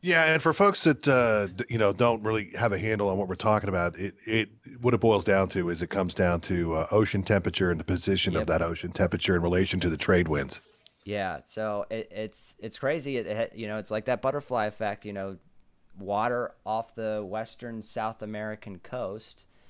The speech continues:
Speaker 2: will have an impact on the jet stream here at home. I mean, you know, it's, you know, the planet is covered by seventy-five, about seventy-five percent water. So the, the temperature of the sea surface temperature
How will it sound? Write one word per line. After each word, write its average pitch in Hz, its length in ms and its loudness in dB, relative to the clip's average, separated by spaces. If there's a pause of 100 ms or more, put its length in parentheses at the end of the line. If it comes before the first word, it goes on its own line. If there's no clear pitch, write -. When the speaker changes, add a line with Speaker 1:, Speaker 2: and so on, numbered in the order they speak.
(400)
Speaker 2:
will 104 100 -8
have 110 180 -2
an 113 80 -6
impact 120 400 -6
on 110 100 -8
the 104 80 -10
jet 107 220 -10
stream 101 240 -14
here 95 200 -12
at 80 100 -14
home. 78 400 -18 (400)
I 101 80 -12
mean, 98 260 -12 (200)
you 98 160 -14
know, 95 280 -10
it's, 101 220 -14 (1000)
you 113 100 -10
know, 101 80 -10
the 95 100 -10
planet 123 400 -10
is 101 140 -16
covered 104 380 -10
by 92 260 -8
seventy-five, 98 600 -10 (260)
about 92 200 -10
seventy-five 101 520 -10
percent 90 360 -18
water. 98 460 -10 (640)
So 101 500 -6
the, 95 400 -10
the 92 100 -14
temperature 123 800 -10 (160)
of 110 360 -8
the 92 120 -14
sea 117 180 -12
surface 120 400 -10
temperature 120 720 -10